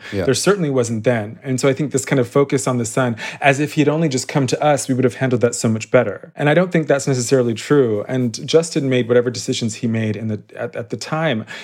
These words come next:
Speaker 2: And I don't think it's anyone's responsibility to question why he made those choices. If he felt The Sun was the best place to do that, or if they gave him the biggest check, so be it. That's, that's his prerogative. Um, something that stands out for me as well in this article is Terry writing that there is a, an,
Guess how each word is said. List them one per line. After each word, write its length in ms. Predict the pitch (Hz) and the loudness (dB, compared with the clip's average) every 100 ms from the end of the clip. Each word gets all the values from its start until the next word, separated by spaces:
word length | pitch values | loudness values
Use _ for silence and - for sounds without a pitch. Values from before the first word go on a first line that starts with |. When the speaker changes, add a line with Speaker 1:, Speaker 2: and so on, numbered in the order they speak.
| 139 | -8
Speaker 2:
And 80 | 147 | -2
I 40 | |
don't 180 | 143 160 | 2 2
think 140 | 160 147 | 2 -2
it's 100 | 147 | -2
anyone's 320 | 143 131 120 | 0 0 -2
responsibility 460 | 139 120 113 135 | -2 -2 2 2
to 100 | 110 | 0
question 400 | 107 127 120 123 | -2 -2 0 -2
why 160 | 117 113 | 0 0
he 100 | 117 | 0
made 200 | 113 107 | 0 -2
those 160 | 107 - | -4 -2
choices. 420 | 139 143 123 101 | -2 0 -2 -4
If 140 | 107 | -2
he 100 | 156 | -2
felt 280 | 165 131 - | 0 0 0
The 60 | 123 | -4
Sun 280 | - 117 | -2 0
was 140 | 113 110 | 0 -2
the 80 | 98 | -2
best 240 | 113 - | -2 -2
place 160 | 120 110 | -4 -2
to 60 | |
do 120 | 107 | -2
that, 200 | 110 117 | 0 0
or 60 | 143 | 0
if 100 | 107 | 0
they 120 | 120 | 0
gave 180 | 123 123 | 2 2
him 120 | 123 | 0
the 40 | 110 | 0
biggest 340 | 110 107 - | 0 -2 -4
check, 360 | - 120 - - - - | -2 -4 -6 -18 -20 -20
so 240 | - - 196 | -2 2 2
be 200 | 214 208 | 4 2
it. 240 | 110 - | 2 0
That's, 240 | 151 151 - | -2 -2 0
that's 240 | 156 - | 0 2
his 160 | 165 151 | -2 -2
prerogative. 680 | - 151 156 123 117 120 - | 0 0 0 -2 -6 -10 -4
Um, 240 | 143 147 | -2 -2
something 240 | - 196 214 | 0 0 2
that 140 | 160 | 0
stands 280 | - 170 156 | 2 2 4
out 200 | 180 180 | 2 2
for 80 | 147 | 0
me 160 | 143 | 2
as 260 | 135 139 120 | 0 0 0
well 160 | 151 160 | 2 2
in 80 | |
this 140 | 127 120 | 0 -2
article 600 | 139 151 - 113 - - | -2 -2 -2 -4 -4 -4
is 640 | 135 127 123 120 110 - - - | 2 2 2 0 -4 -8 -10 -4
Terry 320 | - 151 139 | 0 2 2
writing 440 | 131 135 135 127 | 2 2 2 0
that 300 | 117 117 113 | 0 -2 0
there 200 | 127 123 | 2 2
is 140 | 120 110 | 2 -2
a, 420 | 117 113 110 110 - - - - | -2 -2 -4 -6 -14 -20 -20 -4
an, 400 | 123 120 120 | 0 2 0